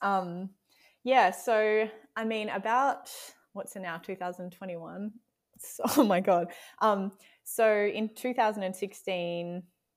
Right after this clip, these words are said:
I was looking after, um, sorry, no, it was before that.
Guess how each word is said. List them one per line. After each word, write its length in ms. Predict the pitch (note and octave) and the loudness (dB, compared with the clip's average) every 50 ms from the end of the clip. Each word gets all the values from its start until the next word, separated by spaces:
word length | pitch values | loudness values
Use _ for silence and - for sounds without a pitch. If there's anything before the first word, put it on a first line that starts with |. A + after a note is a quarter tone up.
| _ _ _ _ _ _ - | _ _ _ _ _ _ 2
I 160 | F#3 F3+ F#3 | 2 4 4
was 1080 | F#3 F3+ F3+ F3 F3 F3 E3+ F3 E3+ D#3 D#3+ F#3 F#3+ - - - - - - - - _ _ _ _ _ _ | 2 0 0 0 0 0 0 -2 -2 -2 -4 -6 -8 -10 -14 -16 -16 -16 -18 -20 -20 _ _ _ _ _ _
looking 360 | F3 F3 F3+ F3+ - G#3+ F#3+ | -4 -4 -4 -4 -4 -4 0
after, 540 | F3 F3 F3+ F3+ - F#3 F3 E3 E3 E3 - - - | 0 0 0 0 0 0 2 2 0 -2 -4 -6 -6
um, 440 | E3+ E3 D#3+ D3+ D3+ D#3+ E3 F3+ F3+ _ _ _ _ _ _ _ _ _ _ _ _ _ _ - - _ _ | -6 -6 -6 -8 -10 -10 -10 -12 -14 _ _ _ _ _ _ _ _ _ _ _ _ _ _ -20 -20 _ _
sorry, 440 | - - C4 F#3 D#3 E3 G#3 B3+ B3+ - | 0 2 4 4 4 2 0 0 0 0
no, 80 | A3 | 0
it 180 | F#3 E3 B2+ F3 | 0 0 0 -2
was 140 | F#3 F3+ F3 | -2 -2 -4
before 300 | - F#3 - A3 G#3 F3+ | -6 -6 -2 0 0 0
that. 240 | E3 D3+ C3+ - | 0 -2 -2 -6